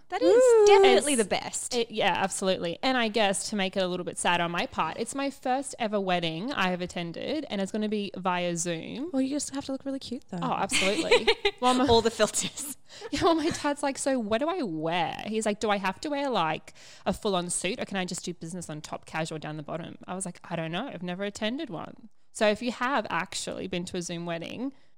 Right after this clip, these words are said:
Speaker 3: please hit us up at Social Cut. Let me know what's, what's appropriate attire to wear to a Zoom wedding.
Speaker 1: Gosh, that's right, 'cause do you dance at a Zoom wedding? Like, do you
Speaker 3: I don't know.
Speaker 1: does everyone just, like, put on the same song and try and sync up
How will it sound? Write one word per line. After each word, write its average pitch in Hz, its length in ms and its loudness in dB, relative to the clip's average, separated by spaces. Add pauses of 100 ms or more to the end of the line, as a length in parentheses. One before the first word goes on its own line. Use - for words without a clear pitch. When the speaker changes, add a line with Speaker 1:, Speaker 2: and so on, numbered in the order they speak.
(240)
Speaker 3:
please 240 340 -2
hit 220 120 -4
us 214 120 -2
up 214 180 -4
at - 100 -8
Social 202 300 -6
Cut. 185 240 0
Let 202 160 0
me 214 120 -2
know 196 360 0
what's, 185 360 -2
what's 202 340 -4
appropriate 202 560 -6
attire 190 340 -4
to 190 120 -10
wear 208 140 0
to 247 120 -4
a 202 40 0
Zoom 160 220 -4
wedding. 160 420 -8 (260)
Speaker 1:
Gosh, 240 180 -8
that's 214 200 -10
right, 247 240 -6
'cause - 300 -10 (240)
do 220 100 -8
you 220 120 0
dance 190 400 -4
at 269 80 -2
a 277 60 0
Zoom 285 200 2
wedding? 359 280 0
Like, 208 180 2 (160)
do 226 100 -2
you 220 480 -2
Speaker 3:
I 208 80 -6
don't 214 160 -4
know. 214 100 -6
Speaker 1:
does 233 140 2
everyone 226 340 4
just, 208 180 -2
like, 208 200 -2
put 220 140 0
on 208 100 0
the 202 80 -2
same 202 280 -2
song 185 300 -2
and 185 100 -6
try 190 180 -4
and 185 120 -4
sync 190 300 -4
up - 240 -8